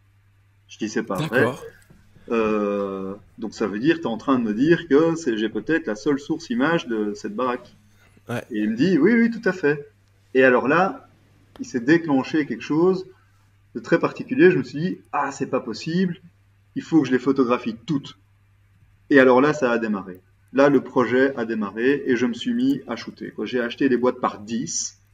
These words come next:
Speaker 1: carrément. <laughs> Pas, pas un groupe de dix boîtes, vu que je travaillais, j'avais un peu tout, je pouvais quand même consacrer de l'argent à ça. Et, euh, comme j'avais un, un Polaroid de mauvaise qualité, j'ai acheté, euh, un Polaroid de meilleure qualité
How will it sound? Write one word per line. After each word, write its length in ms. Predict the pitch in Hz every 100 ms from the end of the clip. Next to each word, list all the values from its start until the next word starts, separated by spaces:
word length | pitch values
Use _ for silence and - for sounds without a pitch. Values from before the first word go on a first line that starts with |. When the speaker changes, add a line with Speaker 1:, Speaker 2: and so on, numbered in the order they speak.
| _
Speaker 1:
carrément. 520 | 139 123 113 107 143 - -
<laughs> 160 | -
Pas, 260 | 160 165 -
pas 100 | 151
un 40 | 151
groupe 260 | 135 147
de 120 | 131 135
dix 180 | 127
boîtes, 280 | 113 139 165
vu 300 | 107 110 117
que 140 | 120 117
je 60 |
travaillais, 360 | - 113 113 131
j'avais 160 | 107
un 80 | 107
peu 160 | 107 107
tout, 160 | 123
je 60 | 139
pouvais 240 | - 110
quand 120 | 107 117
même 120 | 120
consacrer 380 | 120 113 113 -
de 60 |
l'argent 260 | 107 107 104
à 60 | 95
ça. 260 | 123 143 _ _ - - _ _ _ -
Et, 160 | 117
euh, 160 | 113 107
comme 200 | 107 127
j'avais 180 | 120 120
un, 320 | 120 120 117 - _ -
un 80 | 110
Polaroid 400 | 117 117 120 123
de 100 | 120
mauvaise 240 | 117 117
qualité, 420 | 113 113 113 131 120
j'ai 80 | 107
acheté, 280 | 104 -
euh, 440 | 120 117 107 98 98 104 _ _ -
un 60 |
Polaroid 360 | 107 110 107 117
de 320 | 110 104 104
meilleure 260 | 107 123 127
qualité 360 | 113 107 135